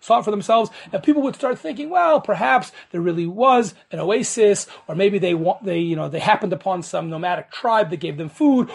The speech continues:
or maybe they were really just sitting in some place in the desert, very near civilization, where they were able to get food in a natural way." And therefore, says the Rambam, the Torah goes out of its way to tell us these forty locations, for, these, uh, forty-two locations, excuse me,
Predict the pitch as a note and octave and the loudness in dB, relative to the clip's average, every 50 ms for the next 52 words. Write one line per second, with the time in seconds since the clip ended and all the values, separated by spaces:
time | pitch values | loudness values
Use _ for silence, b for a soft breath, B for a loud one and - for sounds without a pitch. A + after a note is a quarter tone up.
0 | B B B B3 C#4 E4+ E4+ E4 D#4 C#4+ D4 C#4+ C4+ C4 B3 C4+ D4 C#4+ C4+ B3 | B B B 0 2 2 2 2 2 2 2 2 2 2 0 0 -2 -2 -2 -4
1 | G3+ B3+ - - - - C#4 C4 B3 A#3 G#3+ - - G#3 - - A#3 A3 - G#3 | -4 -6 -8 -8 -8 -8 -6 -6 -4 -4 -4 -4 -6 -6 -4 -4 -4 -4 -4 -4
2 | G3 F3 D3 - F3+ E3+ G#3+ G#3+ G#3+ G3 E3 F3 E3+ E3 F3 G3 G#3+ G#3 - - | -6 -4 -2 -2 0 2 0 0 0 0 -2 -2 -2 0 0 2 2 0 0 0
3 | - F#3+ D#3+ F3 E3 D#3 E3+ A3+ B3+ - - A3 G#3+ F#3+ F3 E3+ F3 G#3 G#3+ G#3 | -4 -6 -4 -4 -4 -2 -2 -4 -4 -4 -6 -6 -4 -4 -4 -4 -6 -6 -6 -6
4 | G#3 - F3 D3 F#3 - - A#3 G#3+ G3+ G3 F3+ E3+ F3 F#3+ G3 F#3+ - - D#3 | -6 -6 -8 -8 -10 -10 -8 -6 -4 -4 -4 -4 -4 -4 -2 -4 -4 -6 -8 -6
5 | D#3 F3+ A3 B3+ C4+ B3+ - B B B B B - G3 C4+ C#4+ C#4+ G3+ A3+ A3 | -2 -2 0 0 0 0 -2 B B B B B 2 6 6 6 6 2 -2 -2
6 | A3+ A3+ B3 B3+ B3 A#3+ G#3 - A3+ A3+ A3 G#3 E3 A#3+ A3+ A#3 A#3 G#3+ - A3+ | 0 0 0 0 0 -2 -4 -4 -2 -2 -2 -2 0 0 -2 -2 -4 -4 -4 -4
7 | A3+ G#3 F#3+ - - C#4+ C#4+ C4+ A#3 G#3 - - B B B B B G3 F#3 E3 | -4 -4 -4 -2 0 2 4 6 4 4 2 -2 B B B B B -8 -8 -6
8 | - - C#4 C#4+ C#4+ B3+ A3+ G#3+ G3+ F3+ - C#4+ D#4+ A3 - A3+ F#3+ F3+ - - | -4 0 2 2 2 2 2 0 0 0 0 -2 -2 -2 -4 -6 -8 -8 -10 -6
9 | - C#4 C4+ - - _ _ _ _ _ _ _ _ G3+ G3 F#3+ E3+ F#3 F#3+ F#3+ | -4 -4 -4 -4 -6 _ _ _ _ _ _ _ _ -10 -8 -6 -2 -2 -2 0
10 | - A3+ A#3 A#3 G3 - D#4 E4 C#4 A3+ - G#3+ F#3+ D3 E3+ D#3 D#3+ - C4+ B3 | 2 2 2 2 2 2 4 4 4 4 4 2 0 0 0 -4 -6 -6 -6 -4
11 | G3+ G3+ E3+ C#3+ | -2 -2 -2 -2